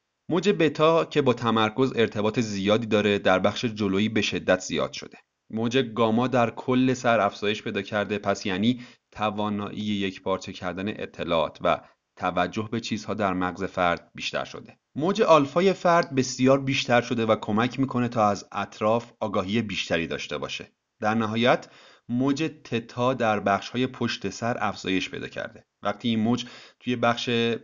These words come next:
پشتی سر زیاد بشه، به این معنیه که دیگه تصویرسازی توی فرد عمقی شده و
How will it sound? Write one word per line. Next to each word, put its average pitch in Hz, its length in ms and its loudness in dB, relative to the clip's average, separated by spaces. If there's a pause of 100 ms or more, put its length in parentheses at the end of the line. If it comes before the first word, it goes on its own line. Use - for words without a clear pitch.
پشتی 117 440 0
سر 98 260 4
زیاد 95 320 0
بشه، 101 200 0
به 131 80 0
این 143 200 4
معنیه 135 360 6
که 135 140 -2
دیگه 123 300 0
تصویرسازی 107 760 -2
توی 110 200 -6
فرد 107 500 -4 (260)
عمقی 101 380 -4
شده 82 280 -8
و 85 280 0